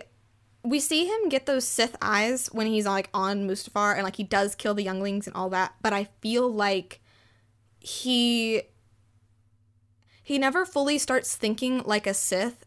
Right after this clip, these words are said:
until, like, he's, we see him on Mustafar talking to Padme, because then he says, like, you know, like, "Oh, I can save you," and, like, "We can rule the galaxy," and it, it does become that cycle of, like,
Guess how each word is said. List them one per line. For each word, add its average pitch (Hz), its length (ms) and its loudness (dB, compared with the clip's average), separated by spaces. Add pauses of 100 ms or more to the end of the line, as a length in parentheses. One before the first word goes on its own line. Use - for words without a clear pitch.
(100)
until, 196 760 2
like, 190 240 -2
he's, 202 260 -8
we 202 120 -6
see 208 340 0
him 208 220 0
on 190 480 0
Mustafar 190 400 0
talking 185 340 -2
to 180 60 -8
Padme, 156 360 -2
because 208 220 -4
then 226 140 0
he 254 140 0
says, 208 380 0
like, 175 380 -2 (540)
you 220 80 0
know, 208 60 4
like, 196 240 0
"Oh, 220 280 2
I 214 140 2
can 220 200 -2
save 262 340 2
you," 240 320 2
and, 202 160 -4
like, 185 180 -8
"We 226 280 0
can 247 180 -2
rule 240 160 2
the 226 80 0
galaxy," 214 420 0
and 214 80 2
it, 214 120 2
it 226 160 0
does 226 200 2
become 208 580 0 (380)
that 220 280 -2
cycle 190 680 0
of, 190 260 0
like, 185 460 0